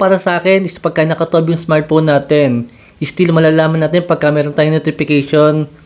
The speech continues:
dahil nga iilaw siya. The rest case, halos gimmick lang. Dahil iilaw nga siya pag nag-games tayo, kaso hindi naman natin makikita. Kumbaga umiilaw nga siya pag nag-games tayo na parang bang napakalakas sa may gaming, kaso mababa pa rin naman yung graphics niya sa may Call of Duty Mobile.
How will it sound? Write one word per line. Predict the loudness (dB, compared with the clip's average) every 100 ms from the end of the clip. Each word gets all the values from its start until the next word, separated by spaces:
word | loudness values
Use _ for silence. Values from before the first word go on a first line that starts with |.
| -4 0
dahil | 2
nga | 2
iilaw | 2 2 2 4 2
siya. | 2 0 0 -4 -12 -20 -20 -6
The | 0
rest | 0 2 0
case, | 0
halos | 0 0 0
gimmick | -2 0 -2 -2
lang. | 0 0 -2 -6 -16 _ -4
Dahil | 0 2 2 4
iilaw | 2
nga | 2
siya | 0 0
pag | 0
nag-games | 0 0 0 0 0
tayo, | 0 2 2 4 2 -2 -10 _
kaso | -2 0 2
hindi | 0
naman | 2 0 2
natin | 0
makikita. | 0 -2 -4 -4 0 -2 -2 -12 _ -6 0
Kumbaga | 2 4 4
umiilaw | 4 2 2 2 2
nga |
siya | 0 0
pag | 0 -2
nag-games | -2 0 -2 -2
tayo | 0 2 2 2
na |
parang | 0 0 0 0
bang | 0
napakalakas | 0 -2 -2 0 0 -2
sa | -2
may | 0
gaming, | 0 0 0 0 0 -2 -8 -16
kaso | -8 0 2
mababa | 2 2 2 2
pa | 0
rin | 0
naman | 0 0
yung | 0
graphics | 0 0 -2
niya | -4
sa | -2 -2
may | 0
Call | 0
of | 0
Duty | -2 -2
Mobile. | 2 2 2 0 0 -2